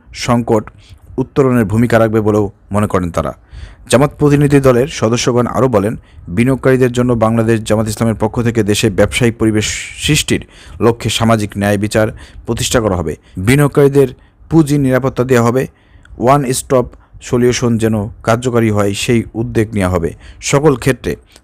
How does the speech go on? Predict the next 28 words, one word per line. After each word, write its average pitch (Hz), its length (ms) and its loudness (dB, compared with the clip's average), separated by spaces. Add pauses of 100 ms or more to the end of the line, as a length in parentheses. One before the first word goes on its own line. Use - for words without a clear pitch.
দুর্নীতিমুক্ত 139 580 0
পরিবেশ 127 360 2 (100)
দেয়া 117 160 2
হবে, 127 240 2 (440)
প্রফিট 143 440 0
ফেরত 127 260 0 (100)
পাওয়ার 120 280 2
ব্যাপারটি 120 560 -4
সহজতর 110 460 -2
করা 107 180 0
হবে 110 180 2
বলে 101 260 0 (340)
তারা 110 160 2
বিনিয়োগকারীদের 101 680 -2 (800)
আশ্বস্ত - 420 -4
করেন। 78 240 -4 (360)
জামাত 113 340 2
প্রতিনিধি 139 420 2
দলের 131 200 4
সদস্যগণ 123 500 0
বলেন, 101 200 0 (300)
বাংলাদেশ 113 400 0
জামাত 113 240 -2
ইসলামী 113 280 -2
দেশ 107 200 -2
পরিচালনার 107 420 0
দায়িত্ব 117 320 0
পেলে 107 240 0